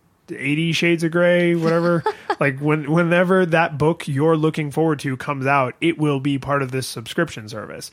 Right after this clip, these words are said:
Speaker 1: You know, like, Deadpool is not yet on Netflix, but I know if I'm patient enough, it'll end up there eventually.
Speaker 2: Yeah.
Speaker 1: Right? Like, we're probably gonna end up buying that because I think we'll probably,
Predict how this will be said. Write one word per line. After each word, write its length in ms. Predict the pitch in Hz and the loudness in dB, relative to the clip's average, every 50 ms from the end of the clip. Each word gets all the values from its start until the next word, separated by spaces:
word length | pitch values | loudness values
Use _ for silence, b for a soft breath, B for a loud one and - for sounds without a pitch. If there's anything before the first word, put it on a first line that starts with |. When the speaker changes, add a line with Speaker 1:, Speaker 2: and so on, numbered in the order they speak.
| B B B B B B B _ _ | B B B B B B B _ _
Speaker 1:
You 80 | 127 | -6
know, 100 | 123 120 | -4 -2
like, 180 | 127 127 123 117 - - 143 131 | -2 -2 -2 -4 -8 -14 -6 0
Deadpool 600 | 170 175 185 160 151 151 156 160 156 147 143 131 | 0 0 0 0 -4 -4 -2 0 0 0 -2 -2
is 80 | 127 120 | -4 -4
not 240 | 123 135 135 131 139 | -2 -4 -2 -2 -2
yet 180 | 143 143 143 | -2 -2 0
on 180 | 139 127 120 117 | 0 -2 -2 -2
Netflix, 480 | 123 139 151 - - - 113 107 - - | -2 -4 -4 -4 -6 -8 -8 -8 -8 -8
but 100 | 147 143 | -4 -2
I 80 | 165 185 | -2 0
know 220 | 208 247 262 254 | 2 4 4 4
if 80 | 233 185 | 4 4
I'm 180 | 190 196 196 185 | 2 0 0 0
patient 380 | 170 170 185 180 - 170 156 | -2 -2 -2 0 0 -2 -2
enough, 320 | 147 139 135 135 131 - 151 | 0 0 0 0 0 -2 -2
it'll 200 | 147 156 156 151 | 0 0 2 0
end 160 | 147 143 135 | 0 0 -2
up 160 | 131 123 120 | -2 -2 -2
there 200 | - 120 120 113 | -2 -2 0 0
eventually. 500 | 110 113 107 104 107 - 180 156 - 202 - | -2 -4 -6 -8 -10 -14 -14 -14 -16 -12 -6
Speaker 2:
Yeah. 180 | 320 320 330 226 - | -4 -2 -2 -2 -2
Speaker 1:
Right? 200 | - 127 127 127 | -2 -4 -2 -2
Like, 160 | 123 131 135 | -4 -4 -2
we're 120 | 139 180 190 | 0 -2 0
probably 340 | - 185 185 180 185 175 | 2 2 2 4 2 0
gonna 240 | 160 156 165 160 156 | 0 0 0 0 0
end 160 | 151 147 143 | -2 0 -2
up 100 | 143 135 | -2 -2
buying 320 | 135 135 127 127 127 127 123 | 0 0 0 0 0 -2 -2
that 220 | 123 123 123 120 | -4 -4 -4 -4
because 280 | - 127 117 123 113 117 | -6 -8 -8 -8 -6 -6
I 120 | 120 117 | -6 -6
think 240 | 113 - 127 120 113 _ - | -6 -8 -10 -10 -10 _ -10
we'll 140 | 120 117 | -10 -10
probably, 720 | 120 _ - - 123 117 117 117 113 113 113 113 113 113 110 | -10 _ -8 -6 -6 -6 -6 -8 -10 -8 -8 -8 -8 -8 -10